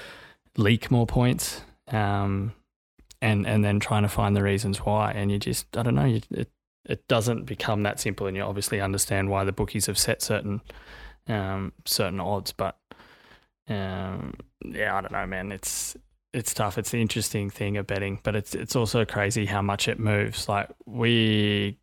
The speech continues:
got on when we, when you're looking <laughs> at, at the Broncos Roosters and you look how much that line has moved from, l-, I think during middle of the round, last round,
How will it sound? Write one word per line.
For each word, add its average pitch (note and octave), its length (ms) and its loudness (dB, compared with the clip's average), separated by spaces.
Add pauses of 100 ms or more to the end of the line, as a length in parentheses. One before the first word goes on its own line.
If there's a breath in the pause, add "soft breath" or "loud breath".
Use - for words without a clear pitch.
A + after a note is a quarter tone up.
(460)
got G#2+ 180 4
on G#2 180 4
when G2+ 160 4
we, G#2 100 4
when G#2+ 220 2
you're G#2+ 100 6
looking A2 300 4
<laughs> - 100 6
at, - 180 2
at - 160 -2
the A#2 80 2
Broncos G#2 540 2
Roosters G#2 640 -2 (580 loud breath)
and A2 120 6
you G#2 80 8
look G#2+ 160 4
how G2+ 140 6
much G2+ 280 4
that G#2 180 2
line G2+ 360 2
has G2+ 220 2
moved G2 540 0 (100)
from, F#2+ 720 2 (920 loud breath)
l-, A2+ 300 2
I - 80 -2
think A#2 260 4
during B2 480 6
middle C3 220 6
of A2 140 4
the G#2 100 4
round, G2+ 320 6
last G2 320 2
round, G2 480 2